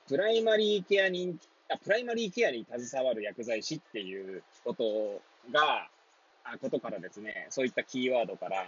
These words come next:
まあ、お話しさせていただいたんですけど、あの、そもそもプライマリーケア認定薬剤師、プライマリーケアに携わる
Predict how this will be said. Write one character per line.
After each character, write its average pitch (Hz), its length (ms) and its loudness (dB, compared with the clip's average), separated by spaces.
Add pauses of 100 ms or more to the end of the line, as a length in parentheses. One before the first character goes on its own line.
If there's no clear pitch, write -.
(140)
ま 107 80 -10
あ、 - 40 -4
お 104 60 -2
話 101 240 -10
し - 20 -20
さ 107 100 -8
せ - 80 -14
て 113 40 -4
い 101 60 -6
た 110 60 -2
だ 104 80 -2
い 101 40 -4
た 110 100 -4
ん 98 60 -6
で 95 60 -8
す - 80 -18
け 92 80 -8
ど、 107 420 0 (1300)
あ 107 140 -10
の、 92 480 -8 (100)
そ - 140 -14
も 175 100 2
そ 262 120 2
も 233 280 -2 (140)
プ - 80 -18
ラ - 120 0
イ 202 40 2
マ 254 100 -4
リ 262 140 2
ー 220 60 -4
ケ 247 100 2
ア 233 40 2
認 226 200 2
定 208 240 4
薬 190 240 4
剤 180 180 4
師、 117 200 -6
プ 113 160 -8
ラ 131 80 0
イ 196 80 2
マ 214 100 2
リ 214 160 0
ー - 20 -14
ケ 208 160 2
ア 151 40 2
に 113 260 -6 (320)
携 135 260 -2
わ 175 100 2
る 117 200 -6